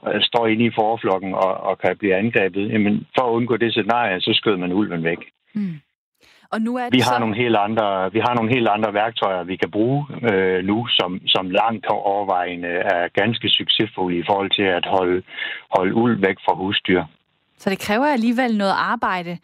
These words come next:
Speaker 2: at have ulven i den danske natur?
Speaker 1: Det, det,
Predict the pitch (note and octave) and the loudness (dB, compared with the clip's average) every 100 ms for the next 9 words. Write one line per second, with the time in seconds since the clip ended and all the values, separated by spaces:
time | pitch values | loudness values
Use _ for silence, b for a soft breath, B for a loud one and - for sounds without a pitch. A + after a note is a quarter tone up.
0 | b b G3 G#3+ G#3 A#3+ G3 F3+ F#3+ G3 | b b 0 2 2 2 2 0 0 2
1 | G3 G#3+ G#3 G3 A3+ F3+ - - B B | 2 2 0 2 0 -2 -8 -12 B B
2 | B B - _ _ - - B B B | B B -6 _ _ -18 -18 B B B
3 | B B _ - - _ D5 - _ _ | B B _ -20 -20 _ -18 -18 _ _
4 | - B2 A#2 - - C3 | 0 0 2 0 2 2